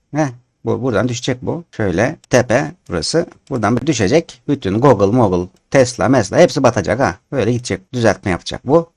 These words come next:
Yirmi dokuz binden altı bine düşecek. Oradan belki gidecek. Burada bütün dünya açlıktan ölecek yani ha. Bunu yapacaksın yani. E, yap o zaman. Buyur yap yani.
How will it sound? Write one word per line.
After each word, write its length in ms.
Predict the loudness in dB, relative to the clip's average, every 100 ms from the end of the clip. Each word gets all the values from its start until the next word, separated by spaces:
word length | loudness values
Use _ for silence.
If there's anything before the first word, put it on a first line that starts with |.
| 0
Yirmi 300 | 2 4 2
dokuz 340 | 0 -2 -4
binden 220 | -4 0 2
altı 280 | 2 0
bine 160 | -4 0
düşecek. 340 | 0 0 0
Oradan 340 | 2 2 2 4
belki 260 | 2 0
gidecek. 420 | -6 -6 -8 -8 -4
Burada 280 | 0 2 0
bütün 260 | 0 -2 2
dünya 280 | 2 6
açlıktan 420 | 6 4 0 2 4
ölecek 360 | 2 0 -2
yani 220 | -4 -2
ha. 120 | -4 -4 -10 -8
Bunu 180 | -2 0
yapacaksın 480 | 0 -4 -10 -10 -12
yani. 160 | -10 -2
E, 40 |
yap 140 | 0 2
o 60 |
zaman. 280 | -2 -4 -4
Buyur 180 | -6 -4
yap 180 | -6 -8
yani. 240 | -12 -12